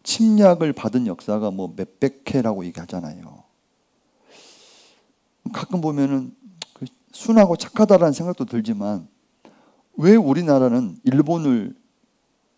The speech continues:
갖고자 하는 그런 욕심, 그리고 중국을 소유하고자 하는 그런 욕심, 그런 욕심은 우리 한 번도 없었을까? 라는 생각이 들어요. 기껏해야 이 조그만한 이 손바닥만 땅덩어리에서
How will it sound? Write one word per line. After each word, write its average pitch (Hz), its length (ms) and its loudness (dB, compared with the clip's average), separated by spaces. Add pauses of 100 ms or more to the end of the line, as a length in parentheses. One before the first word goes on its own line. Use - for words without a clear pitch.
(440)
갖고자 - 640 -4
하는 123 340 0
그런 113 300 -4
욕심, 147 420 -6 (800)
그리고 127 140 -2
중국을 156 640 -4 (360)
소유하고자 160 680 0
하는 123 180 0
그런 120 240 -2
욕심, 104 340 -6
그런 180 300 2
욕심은 147 320 -6
우리 123 120 0
한 185 180 0
번도 277 240 0
없었을까? - 580 -6 (1160)
라는 131 200 4
생각이 151 360 0
들어요. - 260 -14 (840)
기껏해야 185 580 4 (380)
이 165 100 -2
조그만한 214 720 4 (360)
이 151 60 -4
손바닥만 196 880 4 (200)
땅덩어리에서 202 800 4